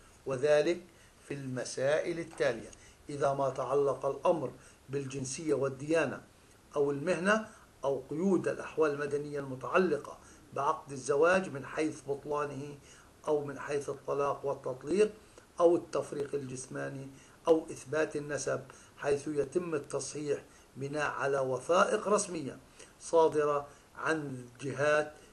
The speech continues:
ذات اختصاص بإصدرا-، بإصدارها، وذلك بناءً على طلب أصحاب الشأن. اثنين،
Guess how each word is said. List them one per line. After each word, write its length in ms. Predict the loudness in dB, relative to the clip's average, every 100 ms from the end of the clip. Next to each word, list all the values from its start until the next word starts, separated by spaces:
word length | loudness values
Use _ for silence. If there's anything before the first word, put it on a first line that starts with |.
| -16 0
ذات 400 | 6 6 4 -2
اختصاص 640 | -2 -2 2 2 2 -8 -20 -18 -10
بإصدرا-، 580 | -8 -6 0 2 2 -2 -8
بإصدارها، 920 | -8 -4 -4 4 6 8 6 4 4 -2 -18 -16 -2
وذلك 500 | 2 6 6 4 0
بناءً 540 | -4 -4 -2 -2 -4 -10 -20 -18 -4
على 360 | 0 2 2
طلب 360 | 0 0 0 -2 -8 -20 -20 -10
أصحاب 440 | -10 -2 0 2
الشأن. 400 | 0 0 0 0 -10 -20 -20 -20 -10
اثنين، 400 | -2 0 0